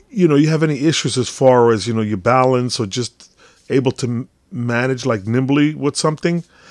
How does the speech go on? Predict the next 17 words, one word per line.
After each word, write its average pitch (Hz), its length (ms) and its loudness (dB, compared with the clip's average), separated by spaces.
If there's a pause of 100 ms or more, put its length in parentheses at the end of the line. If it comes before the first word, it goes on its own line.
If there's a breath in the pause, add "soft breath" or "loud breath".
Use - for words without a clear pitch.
(140)
You 160 100 10
don't 254 100 10
have 285 160 6
to 254 120 2
be 226 180 4
able 196 160 4
to 170 100 -2
roller 139 240 6
skate 139 320 0
or 123 60 2
skateboard 131 500 -2
or 110 60 -2
anything 104 320 -8
to 117 100 -10
use 120 220 -4
these 98 280 -8
things, 92 340 -10